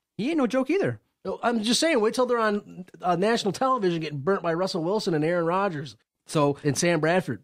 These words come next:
Speaker 1: Okay, so t-, coming away from the first preseason game, y-, a lot of people will say, "It's just the preseason. Why are you getting so excited? Why did, why are you so, like, into it when it's just really, in essence, a
Speaker 2: Who
Speaker 1: glorified
Speaker 2: the hell
Speaker 1: practice?"
Speaker 2: talks like that?
Speaker 1: People are saying that, you know, it's just the preseason game.
Speaker 2: So?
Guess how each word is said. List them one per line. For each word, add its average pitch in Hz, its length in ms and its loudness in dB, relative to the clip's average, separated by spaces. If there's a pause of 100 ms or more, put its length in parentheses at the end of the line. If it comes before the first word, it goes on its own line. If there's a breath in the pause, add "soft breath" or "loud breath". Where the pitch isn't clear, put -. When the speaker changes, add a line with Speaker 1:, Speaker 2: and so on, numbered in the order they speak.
(100)
Speaker 1:
Okay, 156 200 2
so 147 400 0 (180)
t-, - 140 -8
coming 190 260 2
away 185 140 2
from 185 120 0
the 156 60 4
first 196 260 0
preseason 170 400 2
game, 147 220 0 (240 loud breath)
y-, - 140 -8
a 131 40 -6
lot 185 180 2
of 180 60 -6
people 170 220 0
will 156 80 4
say, 147 280 -2
"It's 127 160 -8
just - 180 -8
the 190 80 0
preseason. 131 720 -4
Why 147 200 0
are 175 40 2
you 165 80 0
getting 156 180 0
so 156 200 -2
excited? 143 480 -2 (240 soft breath)
Why 143 260 2
did, 151 240 0
why 143 240 -2
are 147 40 0
you 143 200 0
so, 135 380 0
like, 123 460 -2
into 143 300 -4
it 120 140 -2 (160 soft breath)
when 135 140 2
it's 123 80 -4
just - 160 -6
really, 147 260 2
in 123 140 0
essence, 127 280 -4
a 120 40 -8
Speaker 2:
Who 104 60 -6
Speaker 1:
glorified 123 240 0
Speaker 2:
the 285 60 2
hell 254 100 2
Speaker 1:
practice?" 269 240 2
Speaker 2:
talks 262 160 -2
like 262 120 -2
that? 254 360 -4 (300)
Speaker 1:
People 226 220 0
are 233 80 2
saying 254 240 2
that, 214 160 2
you 175 60 4
know, 190 160 2
it's - 200 -4
just 208 160 -2
the 160 60 -4
preseason 175 400 -2
game. 120 140 0
Speaker 2:
So? 254 360 2